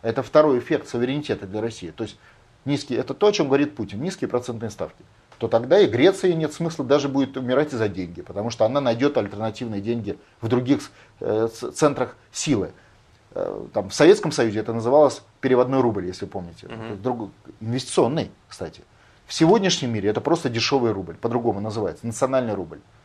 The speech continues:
Speaker 1: Или, допустим, национальный юань, не обязательно рубль.
Speaker 2: Ну,
Speaker 1: Просто
Speaker 2: понятно,
Speaker 1: у рубля
Speaker 2: да,
Speaker 1: самая
Speaker 2: что
Speaker 1: большая перспектива, потому что у него самый большой потенциал р-, роста и
Speaker 2: Мгм.
Speaker 1: резервов. А, а в конечном итоге оценка валют идёт за резервы,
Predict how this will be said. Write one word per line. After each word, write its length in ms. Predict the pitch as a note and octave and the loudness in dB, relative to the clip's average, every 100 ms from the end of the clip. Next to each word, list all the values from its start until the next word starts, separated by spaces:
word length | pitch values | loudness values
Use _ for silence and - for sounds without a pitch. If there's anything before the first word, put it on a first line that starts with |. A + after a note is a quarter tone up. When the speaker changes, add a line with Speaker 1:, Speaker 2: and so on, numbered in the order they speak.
| _ | _
Speaker 1:
Или, 220 | D3+ A3 F#3 | -2 2 4
допустим, 400 | B2 E3+ E3 B2+ | 4 0 -6 -6
национальный 500 | A2+ G#2 A#2+ E3+ G#2 | -4 -4 -2 -2 -4
юань, 380 | F#2+ E2+ G#2+ A2+ _ _ _ | -4 -4 -6 -8 _ _ _
не 80 | G#2 | -10
обязательно 360 | G#2+ D3+ A2 B2+ | -2 -4 -2 -4
рубль. 240 | C#3 - - _ _ _ _ - | -4 -8 -18 _ _ _ _ -12
Speaker 2:
Ну, 120 | D#3 | -4
Speaker 1:
Просто 200 | - G3 | -2 2
Speaker 2:
понятно, 60 | D3 | 2
Speaker 1:
у 20 | |
рубля 220 | C#3+ E3+ | 2 0
Speaker 2:
да, 60 | E3 | -2
Speaker 1:
самая 180 | D#3 | -4
Speaker 2:
что 60 | D3+ | -2
Speaker 1:
большая 240 | D#3 D#3 C#3+ | -2 -2 -4
перспектива, 560 | D3+ - E3+ A#2+ - - _ _ _ _ _ _ _ - | -6 -10 -8 -8 -8 -14 _ _ _ _ _ _ _ -8
потому 200 | A2 A2+ | -4 -4
что 120 | B2 | -4
у 40 | |
него 140 | C3+ C3 | -4 -2
самый 240 | C3 B2 | -2 0
большой 260 | A#2+ - C#3+ | -2 -2 -4
потенциал 520 | A#2 B2+ A#2+ B2+ B2 | -4 -8 -6 -2 0
р-, 120 | A2+ - - | 0 -6 -8
роста 460 | B2 E3 - - - _ _ _ _ | 0 0 0 -6 -10 _ _ _ _
и 200 | A#2+ B2+ | -4 -4
Speaker 2:
Мгм. 100 | - | -2
Speaker 1:
резервов. 500 | B2 A#2 C3 F#2 C#2 - _ _ | -6 2 2 2 -4 -14 _ _
А, 100 | - A#2 - | 2 2 2
а 60 | A2+ | -2
в 60 | |
конечном 420 | - D3 D3 C3+ | 0 0 -2 -4
итоге 300 | C#3 A3 D#3 | 0 0 4
оценка 440 | G#2+ - G#3 G#3 A2+ | 2 2 0 0 2
валют 320 | A#2 A#2 G2+ | 2 0 -6
идёт 200 | G#2 C3+ | -6 -4
за 100 | A2 | -4
резервы, 480 | A#2+ A#2 A2+ E2+ C#2 | -4 -2 -2 -4 -10